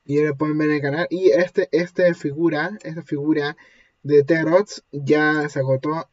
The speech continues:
y se agotó y ya no está disponible. Y pero aquí a lo mejor que va a estar disponible más adelante, a lo mejor.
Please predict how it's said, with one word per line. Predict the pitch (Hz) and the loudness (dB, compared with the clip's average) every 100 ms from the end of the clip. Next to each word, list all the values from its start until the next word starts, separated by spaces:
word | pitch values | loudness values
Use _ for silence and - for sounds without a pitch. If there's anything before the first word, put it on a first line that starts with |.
| - | -16
y | 139 | -10
se | 135 | -6
agotó | 131 123 151 175 | -6 -6 -6 -6
y | 151 143 | -6 -6
ya | 147 | -4
no | 156 147 - | -4 -6 -6
está | 139 - 147 | -8 -6 -6
disponible. | 143 135 135 135 151 208 - - - _ _ _ - | -6 -8 -10 -4 2 0 0 -18 -20 _ _ _ -8
Y | 165 165 | 2 4
pero | 147 165 160 - | 6 4 2 -2
aquí | 143 135 180 202 - | -2 -4 -2 -2 0
a | |
lo | 147 | -2
mejor | 151 165 | -2 -2
que | 165 | 0
va | 165 | -2
a | |
estar | 185 | -2
disponible | 185 160 160 | -4 -4 -4
más | 151 | -4
adelante, | 139 139 143 185 | -4 -4 0 0
a | 175 | 0
lo | |
mejor. | 143 135 175 | -2 -2 -4